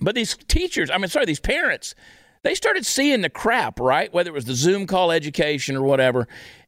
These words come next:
And, um, so in the spring of twenty twenty, five point four percent of households in the United States with school-age kids said they were homeschooling.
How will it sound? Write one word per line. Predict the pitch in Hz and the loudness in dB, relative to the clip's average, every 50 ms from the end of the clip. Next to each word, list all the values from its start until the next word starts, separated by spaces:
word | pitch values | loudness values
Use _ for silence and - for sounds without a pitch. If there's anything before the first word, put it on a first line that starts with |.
| _ _ | _ _
And, | - 147 156 156 151 151 151 147 143 143 143 143 | -4 -2 -2 -2 -2 -2 -2 -2 -2 -2 0 2
um, | 143 143 139 135 131 127 - _ - | 2 4 4 2 0 -2 -6 _ -4
so | - - 185 | -2 0 0
in | 175 160 | 0 0
the | 143 | -2
spring | - - - - 262 302 320 | -6 -6 -2 0 0 0 0
of | 285 - | -2 -2
twenty | - - 214 196 175 151 | 0 2 2 2 2 0
twenty, | - - 165 156 147 139 | -4 -2 0 0 0 0
five | 139 - - 220 220 214 | 0 -2 -2 -2 -2 -2
point | - 208 175 151 139 | -2 -4 -4 -4 -4
four | - - 170 165 | 0 0 0 0
percent | - 151 139 - 151 139 | 0 -2 -2 -2 -2 -2
of | 127 | 0
households | 123 135 135 135 127 - 131 117 110 117 | 0 0 0 0 0 0 0 0 2 0
in | 113 | 0
the | 113 | 0
United | 117 120 123 123 113 110 | 2 2 2 0 0 -2
States | - - 113 110 107 - - - - - - - | 0 2 2 2 0 -2 -8 -16 -16 -16 -6 -2
with | 139 131 | -2 -2
school-age | - - 180 185 180 170 156 143 127 - - | 0 0 2 2 2 2 2 0 -4 -4 -4
kids | 131 120 127 - | -2 -2 -2 -2
said | 160 139 127 | -2 0 0
they | 151 | 0
were | 151 156 | 2 2
homeschooling. | 156 180 214 294 240 - - 123 92 71 - | 2 0 0 0 -2 -2 0 0 0 0 -4